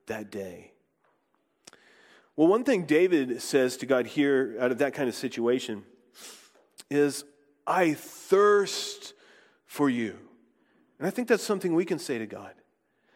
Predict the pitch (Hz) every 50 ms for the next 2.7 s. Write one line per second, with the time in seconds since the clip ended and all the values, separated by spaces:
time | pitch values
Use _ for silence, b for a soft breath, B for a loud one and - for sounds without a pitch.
0 | _ _ _ _ _ _ - - 190 160 - - - - - - 208 226 247 254
1 | 254 240 220 - - - - - - b b b b b b b - 160 151 147
2 | 139 123 110 113 156 185 185 185 - 170 165 156 127 95